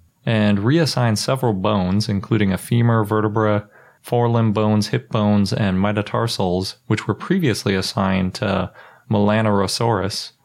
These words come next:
to a new genus, Mirocatenos,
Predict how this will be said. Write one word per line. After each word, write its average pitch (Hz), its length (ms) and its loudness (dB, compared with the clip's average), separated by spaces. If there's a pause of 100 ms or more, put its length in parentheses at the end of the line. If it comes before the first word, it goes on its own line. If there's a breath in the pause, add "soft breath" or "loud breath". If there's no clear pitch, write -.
(160)
to 120 200 0
a 110 60 2
new 131 260 4
genus, 98 640 0 (300)
Mirocatenos, 123 1120 -2